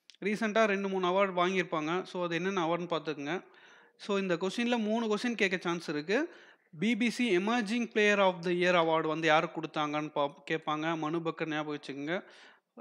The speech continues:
ஆ, மனு பக்கர், மாணிக் பத்ரான்னு ஒரு நேம் இருக்கும், கன்ஃபியூஸ் பண்ணிக்காங்க. மாணிக் பத்ராங்கிறவங்க டேபிள் டென்னிஸ் பிளேயரு, இவங்க மனு பக்கருங்கிறவங்க ஷூட்டர்.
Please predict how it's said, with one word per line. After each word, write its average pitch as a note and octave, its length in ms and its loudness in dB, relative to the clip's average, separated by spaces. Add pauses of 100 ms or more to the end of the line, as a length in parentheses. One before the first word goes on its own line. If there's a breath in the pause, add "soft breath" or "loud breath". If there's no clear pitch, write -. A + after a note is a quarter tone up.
ஆ, D#3+ 200 2
மனு E3+ 300 0
பக்கர், A3+ 380 2
மாணிக் G#3 500 2
பத்ரான்னு G3+ 420 0
ஒரு F3+ 140 0
நேம் F3 240 2
இருக்கும், D#3+ 320 -4
கன்ஃபியூஸ் E3+ 400 -6
பண்ணிக்காங்க. E3 560 -4
மாணிக் F#3 420 0
பத்ராங்கிறவங்க F3 720 0
டேபிள் G#3 280 2
டென்னிஸ் E3+ 520 -4
பிளேயரு, D3+ 400 -2 (400 loud breath)
இவங்க G3 260 0
மனு F3+ 220 2
பக்கருங்கிறவங்க F#3+ 760 0 (140)
ஷூட்டர். F3 360 -4